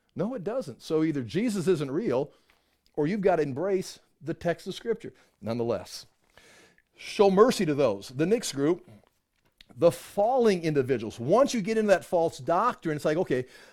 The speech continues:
I don't believe in creation. I don't believe in a physical resurrection. I don't believe in the authenticity of Scripture, but I am a Christian." <laughs> Okay, all right. Uh, theology matters. What do you believe? Well, I believe we evolved. I believe that God loves everyone.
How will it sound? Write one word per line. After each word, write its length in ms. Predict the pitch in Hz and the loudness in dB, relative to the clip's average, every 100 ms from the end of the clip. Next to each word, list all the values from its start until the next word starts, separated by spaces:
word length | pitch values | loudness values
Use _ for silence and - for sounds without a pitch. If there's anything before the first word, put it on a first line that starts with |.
| - | -2
I 60 | |
don't 180 | 127 190 | 0 2
believe 220 | 160 175 | 2 2
in 80 | 175 | 0
creation. 420 | - 131 127 143 | -4 -4 -4 -4
I 40 | 120 | -2
don't 180 | 156 156 | -2 0
believe 160 | 165 | -2
in 80 | 151 | -2
a 20 | |
physical 360 | - 151 139 131 | -4 -4 -4 -2
resurrection. 520 | 139 139 123 113 135 | -2 0 -2 -4 -6
I 60 | 117 | -2
don't 180 | 156 | -2
believe 220 | 143 151 147 | 0 -2 -2
in 80 | |
the 100 | 123 | 0
authenticity 560 | 139 147 147 160 147 151 | 0 0 -2 -6 -6 -6
of 80 | 147 | -8
Scripture, 460 | - 107 - 135 - - - | -6 -8 -4 -8 -8 -20 -4
but 120 | 160 | 0
I 140 | 160 156 | 2 2
am 120 | 175 | 0
a 60 | 180 | -2
Christian." 560 | - 208 - - 104 - | 2 0 0 -6 -14 -16
<laughs> 40 | _ _ _ _ _ _ _ _ - - | _ _ _ _ _ _ _ _ -6 -2
Okay, 560 | 165 - - 131 180 - - - - | -2 -4 -4 0 0 -2 -14 -12 0
all 140 | 143 | 4
right. 380 | 131 127 185 214 - - - | 4 4 2 0 -14 -20 -2
Uh, 200 | 147 139 | 2 2
theology 600 | - 165 170 220 196 208 | 2 2 6 6 4 2
matters. 460 | 208 247 233 113 | 2 4 2 0
What 240 | 127 196 160 | 0 0 2
do 140 | 226 | 0
you 120 | 269 | 2
believe? 380 | 175 147 120 92 | 2 0 -2 -4
Well, 180 | 104 147 | -2 2
I 120 | 180 | 2
believe 260 | 180 185 175 | 2 2 2
we 220 | 190 214 | -2 -2
evolved. 580 | 175 127 101 120 220 226 _ _ _ _ - | 0 -2 -2 -2 -2 -6 _ _ _ _ -2
I 200 | 143 160 | 2 2
believe 320 | 160 170 160 | 0 0 4
that 260 | 147 127 123 | 4 2 2
God 240 | 151 180 | 2 2
loves 380 | 147 156 220 208 | 4 4 4 2
everyone. 760 | 175 127 127 104 104 127 190 | 2 0 -6 -6 -6 -6 -8